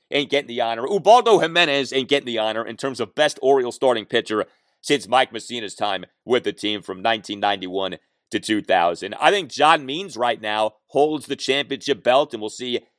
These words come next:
if he holds on to it. John Means is a great story, eleventh round pick for the Orioles in the twenty fourteen draft out of West Virginia University. And to the issue of, is John Means a chip to be flipped? Because you know where I stand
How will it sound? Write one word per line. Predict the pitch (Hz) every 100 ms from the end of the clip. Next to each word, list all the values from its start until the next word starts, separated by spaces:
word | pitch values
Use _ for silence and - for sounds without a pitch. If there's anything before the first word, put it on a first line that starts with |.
| _
if | 113 117
he | 127
holds | 127 135 -
on | 127 139
to | - 175
it. | -
John | 139 165
Means | 165 180 143
is | 127
a |
great | 104 139 160
story, | - 165 139
eleventh | 98 110 160 180 120
round | 135 143 143
pick | - 151 -
for |
the | 110
Orioles | 101 104 101 101
in | -
the | 101
twenty | - 135 131
fourteen | 131 127 123 117
draft | 90 110 107 _ _ _ _
out | - 120
of | 113
West | 98 131 -
Virginia | 117 90 120 107
University. | 104 104 98 117 - 92 90
And | 117 107 _ _ -
to | 175
the | 175 233
issue | 285 269 196
of, | 170 165 151
is | 170 208 120
John | 135 165 147
Means | 135 139 139 117
a | 123 113
chip | - 160 156 _
to | - 139
be | 117
flipped? | - 123 - _
Because | - 143
you | 160
know | 202
where | 156
I | 135
stand | 120 131 120